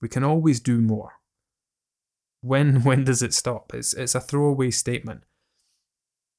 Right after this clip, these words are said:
And it creates this idea that, you know, you're, you're only working on something temporarily because you're going to have a com-,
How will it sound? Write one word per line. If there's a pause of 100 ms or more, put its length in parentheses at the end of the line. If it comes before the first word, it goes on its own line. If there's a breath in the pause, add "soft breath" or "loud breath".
(180)
And
it
creates
this
idea
that,
you
know,
you're,
you're
only
working
on
something
temporarily
because
you're
going
to
have
a
com-,